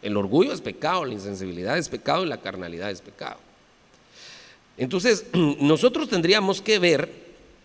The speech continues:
digamos, pecado. Aquí hay mucho que hablar, ¿verdad?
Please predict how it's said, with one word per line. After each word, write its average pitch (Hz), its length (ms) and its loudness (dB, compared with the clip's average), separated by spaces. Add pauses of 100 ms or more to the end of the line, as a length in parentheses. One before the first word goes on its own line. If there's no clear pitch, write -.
(120)
digamos, 160 540 0
pecado. 160 600 4 (1400)
Aquí 139 320 2
hay 294 80 4
mucho 254 420 2
que 151 120 -2
hablar, 208 420 0
¿verdad? 127 420 0